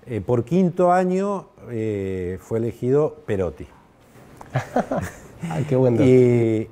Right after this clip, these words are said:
Speaker 1: y Walter Agosto estaba ahí dando vuelta, pero no me acuerdo si había sido elegido, eh, delegado. Eh, y bueno, ahí em-, fue,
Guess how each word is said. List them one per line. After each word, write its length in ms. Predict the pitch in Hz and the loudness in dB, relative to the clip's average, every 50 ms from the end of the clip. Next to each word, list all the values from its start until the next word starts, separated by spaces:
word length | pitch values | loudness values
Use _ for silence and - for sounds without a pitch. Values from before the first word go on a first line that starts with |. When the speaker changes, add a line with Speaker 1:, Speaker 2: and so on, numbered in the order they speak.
| - - | -10 -4
Speaker 1:
y 100 | 131 123 | -2 0
Walter 500 | 131 143 160 175 185 170 147 175 165 147 | 2 4 4 4 2 2 0 0 0 2
Agosto 320 | 139 143 151 135 - 143 | 2 2 2 0 -2 -6
estaba 280 | - - - 120 107 104 | -8 -4 -4 -2 -2 0
ahí 100 | 107 113 | 0 0
dando 280 | 110 107 104 101 104 | 0 -2 0 0 0
vuelta, 280 | 107 117 120 117 127 113 | 0 0 0 0 -4 -6
pero 140 | 90 170 170 | -6 -8 -8
no 100 | - 117 | -6 -6
me 60 | 117 | -6
acuerdo 280 | 101 - 113 110 110 92 | -6 -4 -2 -2 -2 -4
si 120 | - 95 | -4 -6
había 160 | 92 98 98 | -8 -6 -6
sido 500 | 92 - - 101 95 95 90 85 80 80 | -8 -8 -8 -6 -6 -4 -4 -6 -8 -10
elegido, 720 | 78 92 90 87 - - 101 98 95 92 87 82 78 76 78 - - - - - - - - _ - - - - - | -10 -6 -8 -8 -8 -6 -8 -4 -4 -4 -4 -6 -8 -10 -14 -18 -20 -20 -20 -20 -20 -20 -20 _ -20 -20 -20 -18 -14
eh, 180 | 85 85 82 82 | -10 -8 -6 -4
delegado. 440 | 87 92 90 87 85 82 73 73 - - - - - - - - - - - - - - - - - - - - - | -2 -2 -2 -2 -2 -4 -6 -8 -12 -18 -20 -20 -20 -20 -20 -20 -20 -20 -20 -20 -20 -20 -20 -20 -20 -20 -12 -2 0
Eh, 840 | 139 120 120 120 117 117 113 113 113 110 110 110 110 113 110 - - - | 4 4 6 6 6 6 6 6 6 6 6 4 4 2 -2 -6 -12 -10
y 60 | 143 | -4
bueno, 360 | 135 175 196 156 147 147 - - | 0 0 2 2 2 0 -2 -2
ahí 220 | 127 139 165 185 | -2 0 0 2
em-, 340 | 170 147 120 - - - 113 | 0 -2 -4 -6 -12 -14 -14
fue, 220 | - - 143 139 | -6 -2 -2 -2